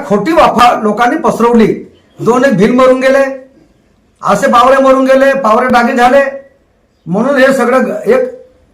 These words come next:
दिशाभूलमध्ये येऊन गेले लोक बाहेरचे. म्हणून ते घटना घडली आणि त्या लोकांना समजलं की बुवा आता सांगलीमध्ये खरं तर दंगली नाही आहे, ते कसं तरी काय झाला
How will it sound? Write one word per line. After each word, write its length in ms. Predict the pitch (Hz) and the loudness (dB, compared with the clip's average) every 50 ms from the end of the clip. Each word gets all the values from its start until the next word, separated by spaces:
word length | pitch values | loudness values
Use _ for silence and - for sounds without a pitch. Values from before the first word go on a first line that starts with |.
| _ _ | _ _
दिशाभूलमध्ये 760 | 139 143 240 - - 320 320 - 269 320 - 339 339 339 330 | -8 -6 -6 -2 0 2 2 2 2 0 0 0 0 2 2
येऊन 120 | 294 269 | 2 2
गेले 180 | 247 233 220 196 | 2 2 2 2
लोक 180 | 202 190 190 | 2 0 0
बाहेरचे. 760 | 175 - - 139 175 185 202 196 185 - 190 - - - - - _ _ _ _ _ _ _ _ _ _ _ _ _ _ _ _ _ _ _ _ _ | -2 -6 -4 -2 0 2 2 0 0 -2 -4 -6 -6 -10 -16 -20 _ _ _ _ _ _ _ _ _ _ _ _ _ _ _ _ _ _ _ _ _
म्हणून 280 | 175 214 247 302 320 311 | -4 -2 0 0 -2 0
ते 300 | - 311 311 320 320 320 - - - - - _ _ - 135 | 2 2 4 4 4 2 0 -4 -12 -18 -20 _ _ -14 -10
घटना 280 | 156 175 185 - 196 | -10 -8 -4 -2 0
घडली 320 | 233 214 233 262 285 311 302 | 0 2 0 0 2 2 2
आणि 200 | 294 277 269 277 - | 2 2 0 -2 -2
त्या 100 | 277 277 | -2 0
लोकांना 460 | 254 240 240 240 277 285 339 330 - | 0 -2 -2 -2 -2 -2 -2 -2 -2
समजलं 440 | - 285 294 285 - 254 226 185 - - - - - - - - - - - - - - - - - - - | -2 0 0 0 2 2 0 -2 -2 -4 -10 -18 -20 -20 -20 -20 -20 -20 -20 -20 -20 -20 -20 -20 -20 -16 -10
की 60 | 220 | -4
बुवा 200 | 220 262 269 262 | -2 2 2 2
आता 220 | 254 254 277 269 | 2 2 0 -2
सांगलीमध्ये 600 | - 226 226 226 240 269 254 262 262 262 277 285 277 - - | 0 0 0 0 -2 -4 -4 -2 0 2 2 2 2 0 -2
खरं 260 | 190 226 254 262 254 | -4 -2 -2 0 -2
तर 60 | 277 | -2
दंगली 440 | 262 226 254 247 247 254 269 269 277 277 - - - - - | -4 -2 -4 -4 -4 -4 -4 -6 -6 -6 -10 -16 -20 -20 -14
नाही 260 | - 165 240 311 339 302 | -6 -2 -2 0 2 2
आहे, 200 | 247 214 - - - - - _ _ _ _ _ _ _ _ _ _ _ | 2 2 0 -2 -6 -12 -20 _ _ _ _ _ _ _ _ _ _ _
ते 100 | 247 247 | -8 -6
कसं 280 | 254 226 - 277 277 - | -4 -2 -2 -2 2 2
तरी 160 | 285 294 - | 0 0 2
काय 180 | 262 247 285 | 0 0 0
झाला 420 | 277 240 240 254 262 220 - - | 2 2 2 2 0 0 -2 -4